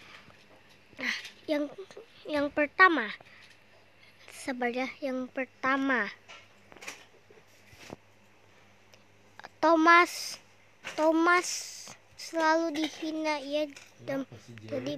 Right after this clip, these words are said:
Speaker 1: bertulang kayak gini. Krek, krek, krek. Uh, aku udah nonton. Oke, kedua, eh, sabar deh.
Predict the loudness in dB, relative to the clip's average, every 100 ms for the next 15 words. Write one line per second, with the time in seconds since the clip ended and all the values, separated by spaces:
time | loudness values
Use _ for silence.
0 | -10 -18 -8 -8 -6 -4 -2 -4 -6 -8
1 | -2 -2 -2 -6 -6 -6 -8 -16 -20 -2
2 | 0 0 0 0 0 -2 0 0 -2 -12
3 | -20 -20 -12 -8 -8 -10 -12 -8 -6 -6
4 | -8 -8 -10 -10 -8 -6 -6 -10 -6 -4
5 | -2 0 0 0 -4 -18 _ _ -6 -6
6 | -6 -4 0 2 2 0 -4 -12 -14 -10
7 | -8 -10 -14 -20 -20 -20 -16 -4 -4 -4
8 | -18 -18 -12 -10 -6 -6 -6